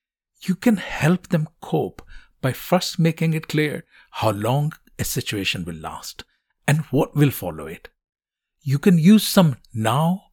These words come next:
and then cards to convey that. You can also help the child relax. Remember, you can't just expect the child to relax when you ask them to relax. You need to teach your child some relaxation methods such as deep breathing,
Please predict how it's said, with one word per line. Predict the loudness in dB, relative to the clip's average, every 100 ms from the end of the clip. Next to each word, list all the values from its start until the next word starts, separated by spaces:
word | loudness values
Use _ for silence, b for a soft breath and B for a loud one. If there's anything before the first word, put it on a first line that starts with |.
| -4
and | -2 0
then | -2 -2 -8 _ _ _
cards | 0 0 0 -2 -6 -8 -12 _ _ _
to | -4
convey | 0 0 0 -4
that. | -8 -14 -18 -20 _ _ _ _ _
You | -2 2
can | 2
also | 2 4 2
help | 4 2
the | 0
child | 0 -2 -2
relax. | -6 -8 -12 -16 -20 _ _ _ _
Remember, | 0 0 -2 -10 -16 _ _ _ _ _ _ _ _ -6
you | -4 -4 -8
can't | -4 0 2 0 -2
just | -4 -4 -6 -12
expect | -8 -8 -4 -4 -4 -10
the | -6
child | -2 -2 -2 -4
to | -4
relax | -4 -4 -4 -6 -12 -8
when | -4
you | -4 -6 -8
ask | -6 -6 -10
them | -12 -12
to | -12
relax. | -12 -14 -16 -18 -20 _ _ _ _ _ _ _ _
You | 0 2
need | 4 6 4 2
to | -4
teach | -2 -2 -2 -2
your | 0
child | 0 0 0
some | 0 0
relaxation | 0 0 -2 -2 0 0 0
methods | -2 -4 -6 -6
such | -6 -6 -8
as | -10
deep | -6 -6 -6 -6
breathing, | -6 -6 -8 -10